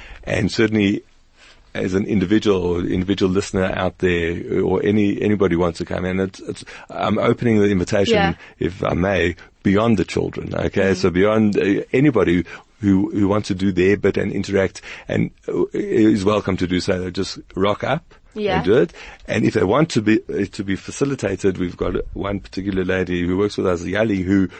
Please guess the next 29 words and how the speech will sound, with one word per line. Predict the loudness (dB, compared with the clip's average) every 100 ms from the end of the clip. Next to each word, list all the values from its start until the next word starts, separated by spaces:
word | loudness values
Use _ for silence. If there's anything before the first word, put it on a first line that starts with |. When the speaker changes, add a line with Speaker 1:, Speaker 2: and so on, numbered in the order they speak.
| -4
Speaker 1:
who'd | -2 2
be | 2
a |
good | 4 2
Speaker 2:
Yeah. | 4 4 4
Speaker 1:
liaison | 0 -2 -2
to, | -4 -4
to | -4 -4
organize | -2 -4 -4 -6 -8
that. | -10 -12 -20 -20 -20 -16
Speaker 2:
Do | -6
you | -2
mind, | 0 -2 -4 -6
can | -4 -4
you | -2
give | -4 -2
us, | -2 -2
like, | -6 -8
contact | -4 -4 -2 -6 -8
details | -8 -8 -4 -2 -2 -4 -4
of | -2 -2 -4 -8 -16 -20 -20 _
Sow | -2 2 4
and | 2
Siegel | -4 -6 -2 0 0 0 -2
and | -4 -4 -6 -12
stuff | -8 -2 -2 -2
so | -4 -2
we | -4 -10
can, | -4 -2 -2 -4 -10